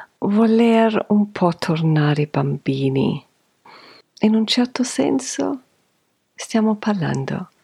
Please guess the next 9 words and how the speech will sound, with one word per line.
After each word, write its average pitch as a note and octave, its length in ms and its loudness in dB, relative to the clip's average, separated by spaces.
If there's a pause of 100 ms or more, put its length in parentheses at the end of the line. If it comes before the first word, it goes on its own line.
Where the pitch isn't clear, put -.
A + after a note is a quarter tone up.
(600)
di E3+ 240 2
abhinivesha, C#3+ 1040 -2 (200)
che - 140 -6
vuol D#3 240 -2
dire C#3+ 560 -2 (200)
la F#3+ 180 0
paura D#3+ 600 0 (380)
della D#3+ 240 2
morte. - 720 0